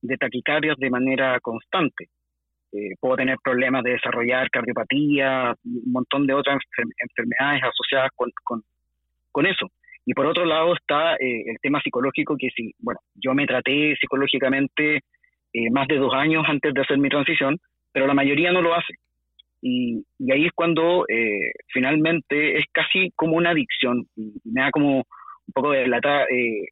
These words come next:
compararlo de ese modo, pero, pero es como,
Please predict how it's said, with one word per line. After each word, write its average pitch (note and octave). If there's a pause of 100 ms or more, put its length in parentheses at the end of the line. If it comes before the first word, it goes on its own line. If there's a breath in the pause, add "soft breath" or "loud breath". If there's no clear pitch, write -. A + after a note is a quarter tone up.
(120)
compararlo C#3+
de C3
ese C#3
modo, C#3+
pero, A#2+ (220)
pero B2+
es C3
como, C#3+